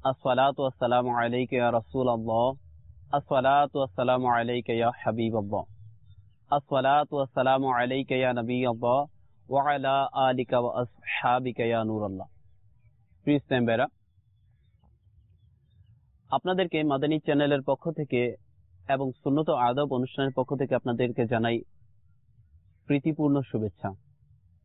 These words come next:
এই অনুষ্ঠানে প্রিয় নবী রাসূল আরবি সাল্লাল্লাহু তাআলা আলাইহি ওয়াসাল্লামের সুন্নতের আলো চারিদিকে ছড়িয়ে দেওয়া হয়।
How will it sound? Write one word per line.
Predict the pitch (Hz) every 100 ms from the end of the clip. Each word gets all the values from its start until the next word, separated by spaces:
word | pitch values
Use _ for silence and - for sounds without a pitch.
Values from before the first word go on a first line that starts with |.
| _ _ _ _ _ _ _
এই | 139
অনুষ্ঠানে | 151 160 - 196 165 135 _ _ _ _ _ _ _ - _ _ _ _ _ _ _ _ _
প্রিয় | - 185
নবী | 175 175
রাসূল | 175 165 180 165
আরবি | 147 135 143 170 -
সাল্লাল্লাহু | 165 147 147 151
তাআলা | 156 139 127 135 147 147
আলাইহি | - 135 143
ওয়াসাল্লামের | 143 139 135 123 135 139 123 -
সুন্নতের | 127 135 143 151 139 143 _ _ _ _ _ _ _ _ 120
আলো | 120 139 147 120 -
চারিদিকে | 135 127 127 131 143
ছড়িয়ে | - 120 123
দেওয়া | 117 110 107
হয়। | 113